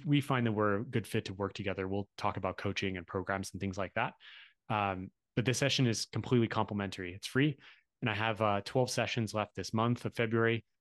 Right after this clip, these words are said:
Although, again, I offer this once a month. So you can click the link in the description of this episode for that, to check out my calendar for that. And, uh, yeah, I'd be open to talking with you if you feel guided and feel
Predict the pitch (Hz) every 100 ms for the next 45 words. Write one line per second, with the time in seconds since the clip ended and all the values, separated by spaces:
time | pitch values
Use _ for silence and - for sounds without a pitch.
0 | _ 120 110 104 101 104 98 98 107 -
1 | 98 - 101 95 101 101 104 - 98 92
2 | 120 117 120 - 120 - 107 107 104 101
3 | 98 - 104 - 92 104 98 - 117 113
4 | 107 92 92 110 135 - - - 104 -
5 | 110 107 104 98 98 - - - - -
6 | 127 131 131 135 139 160 - - _ _
7 | 113 107 101 101 95 92 95 _ _ 117
8 | 101 110 107 123 113 104 107 98 95 -
9 | - 110 110 104 95 - 98 95 104 95
10 | 110 101 92 - 107 104 98 95 90 107
11 | 101 92